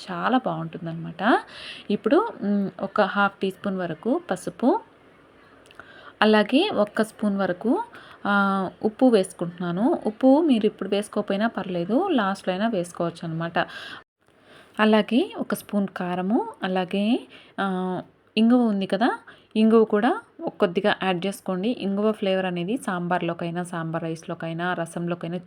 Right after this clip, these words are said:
చాలా మంచి ఫ్లేవర్ అనేది మనకి యాడ్ చేస్తుందన్నమాట. అలాగే అరుగుదలకు కూడా మంచిగా పనిచేస్తుందన్నమాట ఇది. ఇవన్నీ కూడా వేసుకున్న తర్వాత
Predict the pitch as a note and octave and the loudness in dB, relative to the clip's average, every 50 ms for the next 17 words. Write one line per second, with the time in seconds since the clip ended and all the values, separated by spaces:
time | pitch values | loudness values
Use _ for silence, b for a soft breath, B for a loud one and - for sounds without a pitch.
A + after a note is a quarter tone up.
0 | - - E3+ E3 E3 E3 E3 E3 D#3+ D#3+ E3 - G#3 - - F3 E3 E3+ F3 E3+ | -8 -4 -4 -2 -2 -2 -4 -4 -6 -6 -4 -4 -4 -4 -4 -6 -6 -6 -6 -8
1 | D#3+ D#3+ D#3+ D#3+ E3+ G#3 D#4 A4 B B B B B B B _ - F#3 F3+ F3 | -8 -8 -8 -6 -4 -4 -4 -4 B B B B B B B _ -6 -4 -4 -4
2 | F3+ - A3+ C4+ E4+ - - - E3+ E3+ D#3+ D#3+ F3+ F3+ F3+ - - F3 E3 E3 | -4 0 2 2 2 2 0 -4 -4 -4 -4 -4 -6 -6 -6 -8 -8 -8 -6 -6
3 | D#3+ D#3 D#3 D#3 D#3 - F3+ G#3+ D4 G#4 - B B B B B B B - F#3 | -6 -6 -8 -8 -8 -4 0 0 0 0 0 B B B B B B B 0 0
4 | F#3 F#3+ F#3+ - B3+ F4+ F#4+ F#4 - F#3+ F#3+ G#3+ A3 G#3 G#3+ G3 F#3+ F3+ - F#3+ | 2 2 2 2 0 0 0 0 0 4 6 6 6 6 6 2 0 -2 -2 -2
5 | F#3 G#3+ C#4 G#4+ A#4 - _ A3 F3+ F3+ F3 - F#3 G3+ A3 - G3 F3 F3 F3 | 0 0 0 -2 -2 -6 _ -4 -4 -4 -4 -4 -4 -4 -4 -2 -4 -6 -4 -6
6 | F3+ F3 F3 - - F3 E3 E3 D#3+ D#3+ D#3+ D#3+ D#3+ - E3 D#3+ - - B B | -6 -8 -8 -10 -10 -10 -8 -8 -8 -8 -8 -8 -8 -8 -10 -10 -10 -12 B B
7 | B B B B B B - G3 F#3+ G#3 G3 G3 A3 C4 C4 - C#4+ A#3+ A3 G3 | B B B B B B -6 0 0 2 2 4 2 2 4 4 4 4 4 2
8 | G3 F#3+ - - G3+ G3+ F#3+ F#3 F#3 F3 E3+ E3+ F3 G#3 C4 F4+ F#4 | -2 -4 -6 -6 -6 -6 -4 -4 -4 -4 -4 -4 -2 -2 -2 -2 -2